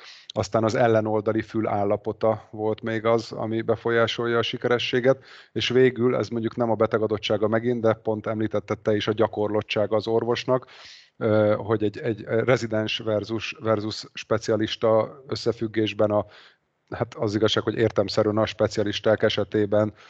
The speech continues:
jobbak az eredmények, mint a rezidensek esetében, de hát ez egy ilyen szakma, itt van egy tanulási görbe. Ez, ugye, ez sem a beteg adottsága, de egy beteg nem okvetlen tudja eldönteni, amik vagy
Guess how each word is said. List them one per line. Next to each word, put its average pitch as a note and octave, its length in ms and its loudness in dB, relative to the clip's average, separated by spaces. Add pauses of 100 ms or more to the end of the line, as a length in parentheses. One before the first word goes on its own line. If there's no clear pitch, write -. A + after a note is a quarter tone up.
(160)
jobbak G2+ 400 0
az G#2 260 2
eredmények, G2+ 520 0
mint G#2 220 -4
a G2+ 160 2
rezidensek G2+ 560 -2
esetében, A2 640 0
de G#2+ 100 2
hát G#2+ 160 0
ez G#2+ 120 -4
egy G#2+ 140 -2
ilyen F#2+ 160 0
szakma, G#2 360 -4
itt G2 80 -8
van G2 160 -6
egy F#2+ 280 -10
tanulási G2 480 -2
görbe. A#2 440 4 (440)
Ez, A#2+ 280 0
ugye, A2+ 240 -2 (120)
ez B2+ 200 2
sem G#2+ 420 -4 (240)
a A2 100 -4
beteg G#2 420 -2
adottsága, A#2 880 2 (320)
de A2+ 480 4
egy A2+ 240 -4
beteg A2+ 340 -2
nem G#2+ 160 -4
okvetlen G#2 440 -6
tudja G#2+ 280 -2
eldönteni, G#2+ 580 0
amik G#2 220 -4
vagy A2 240 -4